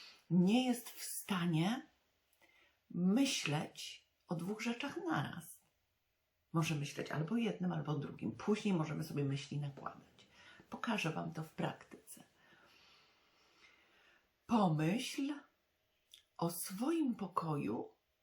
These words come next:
i smoku wawelskim. Żeby to do-, tego dokonać, to pierw musisz przywołać sobie swój pokój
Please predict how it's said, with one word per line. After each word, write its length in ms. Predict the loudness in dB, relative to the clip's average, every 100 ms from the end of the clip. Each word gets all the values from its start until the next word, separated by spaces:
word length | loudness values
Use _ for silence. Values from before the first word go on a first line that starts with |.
| -10
i 60 |
smoku 540 | -8 -2 0 0 -2 -4
wawelskim. 840 | -4 -4 -6 -10 -10 -12 -12 -14 -18 _ _ _ _ _ _ _ _ _ _ _ _ _ _ _ _
Żeby 240 | -6 -4 -2
to 160 | -2
do-, 300 | -2 -4 -8
tego 260 | -6 -2 0
dokonać, 560 | -2 -2 -2 0 0 -2
to 80 |
pierw 300 | -6 -4 -2
musisz 640 | 0 -2 -2 -4 -4 -8 -18 _ -4
przywołać 840 | 0 2 4 4 4 2 -2 -6
sobie 380 | -6 -6 -6 -10
swój 280 | -10 -10 -10
pokój 720 | -6 -8 -8 -6 -6 -6